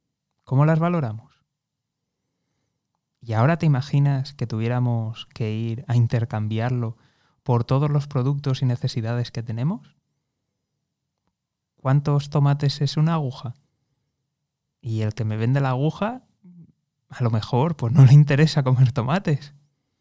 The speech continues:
Es un lío enorme y, y no es pequeño. Entonces, me atrevería a decir <laughs> que, que el que podamos disponer de dinero ha facilitado el comercio y ha hecho disparar la economía y que nos podamos especializar.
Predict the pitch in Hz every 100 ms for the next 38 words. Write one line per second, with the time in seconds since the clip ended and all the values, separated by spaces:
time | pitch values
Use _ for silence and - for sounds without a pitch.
0 | _ _ _ _ _ - 127 185 151 135
1 | 180 254 - _ - 110 113 131 117 107
2 | 107 - 113 107 110 147 120 117 135 -
3 | 135 127 139 113 110 _ _ _ _ _
4 | _ _ _ _ - 110 113 110 117 110
5 | - 110 110 147 160 139 147 180 202 -
6 | - - - 127 113 117 110 - 110 107
7 | 127 139 135 - 127 120 113 107 107 120
8 | 175 - - - - 110 - - 120 113
9 | 113 113 110 107 107 - 139 170 165 107
10 | 104 107 - 123 117 - 110 107 120 120
11 | 117 107 107 113 147 120 110 - 107 101
12 | 117 160 - 123 - 107 - 101 - 139
13 | -